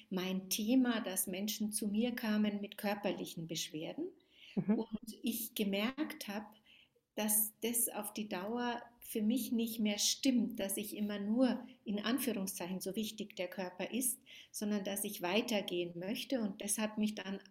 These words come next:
Speaker 1: auf den Weg der Psychologie gebracht und eigentlich in den letzten Jahren verstärkt auf diese Ebene Spiritualität. Ich möchte vielleicht ganz kurz erklären, Spiritualität ist für mich,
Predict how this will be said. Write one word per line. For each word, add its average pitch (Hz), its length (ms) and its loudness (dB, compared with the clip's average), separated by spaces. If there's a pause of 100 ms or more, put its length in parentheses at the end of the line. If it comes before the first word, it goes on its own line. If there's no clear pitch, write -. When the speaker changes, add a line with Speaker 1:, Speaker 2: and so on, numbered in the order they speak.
Speaker 1:
auf 180 200 -6
den 175 220 -6 (440)
Weg 208 340 0
der 196 100 -2
Psychologie 220 880 0
gebracht 254 540 -2 (640)
und 226 180 0 (180)
eigentlich 254 640 0
in 220 80 2
den 214 160 2
letzten 214 460 -2
Jahren 208 360 -4
verstärkt 214 920 0 (320)
auf 190 260 -6
diese 226 240 0
Ebene 214 640 2
Spiritualität. 196 1400 -2 (640)
Ich - 140 -8
möchte 240 220 2
vielleicht 220 300 2
ganz 233 220 -2
kurz 254 260 -2
erklären, 233 540 -2
Spiritualität 233 1120 -2
ist - 240 -6
für 220 160 0
mich, 220 380 4